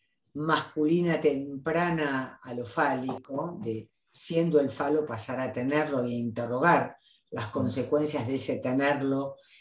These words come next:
en el sentido de perderlo, y la, lo femenino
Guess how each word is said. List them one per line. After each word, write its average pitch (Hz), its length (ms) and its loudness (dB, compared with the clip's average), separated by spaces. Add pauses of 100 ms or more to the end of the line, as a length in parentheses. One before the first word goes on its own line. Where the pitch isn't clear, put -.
(140)
en 131 120 2
el 131 100 2
sentido 135 440 2
de 139 120 6
perderlo, 139 880 0 (340)
y 240 340 8
la, - 280 2
lo 147 260 8
femenino 160 880 2